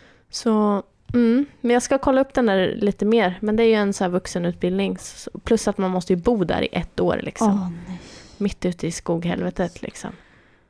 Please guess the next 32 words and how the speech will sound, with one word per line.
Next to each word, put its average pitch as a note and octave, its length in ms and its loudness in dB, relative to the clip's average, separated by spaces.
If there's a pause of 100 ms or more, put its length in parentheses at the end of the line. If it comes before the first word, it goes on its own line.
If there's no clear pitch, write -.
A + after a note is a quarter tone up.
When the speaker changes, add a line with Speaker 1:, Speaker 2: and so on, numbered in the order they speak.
(220)
Speaker 2:
Ja, - 60 -20 (100)
det - 60 -20
finns C4+ 220 -12
väl C4+ 80 -8
något C4+ 180 -12
här C#4 260 -10
i G#3 60 -14
Stockholm? B3+ 540 -16 (220)
Speaker 1:
Jag A3+ 140 -4
vet B3+ 220 -2
inte A3+ 200 -4
riktigt. G3+ 320 -8
De A3 200 -4
är A#3 140 -2
så - 140 -6
här A3 100 0
inte A3+ 220 -4
C - 160 -4
S G#3+ 140 -6
N-berättigade G#3+ 920 -4
och G#3 180 -8 (840)
kostar - 320 -8
skjortan. - 760 -8 (840)
Hur B3 120 -10
ska - 160 -8
man A3 140 -4
kunna A3 360 -4
jobba G#3+ 340 -2
i G#3 220 -2
en G3+ 280 -6
floristbutik G#3+ 800 -6
utan G3+ 540 -8